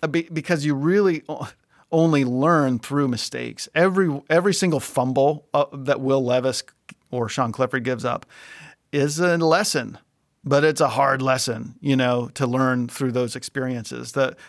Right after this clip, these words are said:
every loss i-, is, is there, these, these guys are learning if they're open to it. The, the, the coaches as well,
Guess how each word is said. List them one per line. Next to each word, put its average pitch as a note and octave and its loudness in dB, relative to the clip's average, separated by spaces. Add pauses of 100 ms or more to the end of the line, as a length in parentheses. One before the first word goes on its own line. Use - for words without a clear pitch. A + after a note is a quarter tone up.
every D3+ 2
loss B2+ 0 (680)
i-, C3 -10
is, D3 -6 (160)
is D3 -2
there, C#3 2
these, D3 -4
these D3 -4
guys D3 2
are C#3 0
learning C3+ 2
if C3 -8
they're C3 0
open C#3 0
to B2 -6
it. - -10
The, B2+ -6 (100)
the, C#3 -2
the B2+ -2
coaches D#3+ 0
as G3+ 2
well, A3+ -2